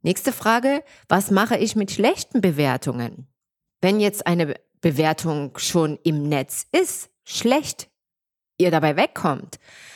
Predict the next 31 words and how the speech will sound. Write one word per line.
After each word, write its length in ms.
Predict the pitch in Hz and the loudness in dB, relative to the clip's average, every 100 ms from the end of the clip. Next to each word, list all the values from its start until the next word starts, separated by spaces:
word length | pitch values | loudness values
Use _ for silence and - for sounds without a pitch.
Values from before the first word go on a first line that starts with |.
| - | -4
was 160 | 185 202 | -2 2
mache 240 | 277 320 | 2 0
ich 100 | 208 | -4
damit? 380 | - 135 - - | -2 -2 -4 -2
Ja, 320 | 214 269 - - | 0 0 -4 -8
erstens, 580 | - 190 - 302 320 - - - - | 0 0 2 -2 -2 -4 -12 -20 -4
natürlich 280 | 185 196 233 | -2 0 2
müssen 240 | 220 208 - | 2 -2 -2
alle 220 | 185 247 | 0 0
Bewertungen 800 | 214 190 202 214 220 202 208 214 - _ _ - | 0 2 0 0 -2 0 -2 -4 -14 _ _ -2
beantwortet 640 | 160 156 156 147 139 131 | -2 0 0 0 0 -2
werden. 380 | 135 127 131 127 - | -2 -2 -4 -10 -2
Das 200 | 185 185 | -2 0
ist, 180 | - - | -4 -2
glaube 280 | 180 214 220 | 2 2 0
ich, 100 | 175 | 0
heutzutage 640 | 190 190 180 175 170 175 | 0 0 -2 0 2 0
schon 520 | - 175 165 170 170 - - | -2 0 0 0 -4 -10 -2
Usus. 680 | 220 240 240 151 127 120 - | 0 2 0 0 -2 -2 0
Wenn 120 | 185 | 2
ihr 120 | 247 | 2
das 160 | 233 226 | 0 2
noch 160 | 202 | 2
nicht 260 | 196 254 - | 2 0 0
macht, 320 | 220 262 - - | 0 0 -4 -6
dann 440 | 160 151 190 240 330 - - - - - | 0 2 2 0 -4 -8 -20 -20 -16 -2
würde 220 | 190 180 | 0 2
ich 180 | 214 220 | 0 0
euch 140 | 196 | 2
wirklich 340 | 196 214 202 | 0 0 -2
empfehlen, 680 | - 185 - 190 185 196 214 | 0 -2 0 2 2 2 0